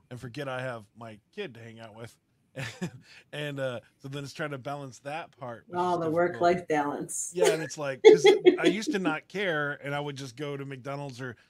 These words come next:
Speaker 1: Chick-fil-A and just sit there and play in the pl-, they play in the play gym, and then I would try to write everything on my phone if I was working on music or whatever the situation was. And, uh, now half of those things don't exist anymore, and so, uh,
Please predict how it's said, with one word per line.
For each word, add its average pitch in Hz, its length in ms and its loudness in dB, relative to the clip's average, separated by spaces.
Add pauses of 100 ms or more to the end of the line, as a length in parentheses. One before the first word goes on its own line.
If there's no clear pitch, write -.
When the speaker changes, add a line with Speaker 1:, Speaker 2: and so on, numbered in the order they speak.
(180)
Speaker 1:
Chick-fil-A 143 680 -6
and 139 140 -8
just 131 320 -10 (120)
sit 170 300 -10
there 151 220 -6
and 123 100 -10
play 160 220 -6
in 151 100 -8
the 143 80 -12
pl-, - 240 -20
they 151 120 -8
play 156 200 -10
in 151 60 -8
the 139 80 -12
play 160 180 -12
gym, 143 300 -10 (260)
and 131 100 -10
then 143 100 -8
I 143 60 -4
would 135 140 -8
try 143 160 -8
to 131 80 -8
write 127 240 -10
everything 123 320 -14
on 113 100 -14
my 107 120 -18 (100)
phone 117 280 -14
if 104 140 -20
I 107 60 -20
was 110 220 -20 (120)
working 123 240 -14
on 113 120 -16
music 113 320 -20 (120)
or 113 120 -20
whatever 120 200 -16
the 113 80 -20
situation 120 560 -20
was. - 800 -20
And, 110 280 -14
uh, 104 160 -20 (240)
now 143 180 -4
half 147 220 -4
of 139 40 -20
those 131 200 -10
things 123 240 -14
don't 117 160 -12
exist 135 400 -16
anymore, 113 440 -14 (440)
and 123 220 -14
so, 120 360 -12
uh, 110 160 -12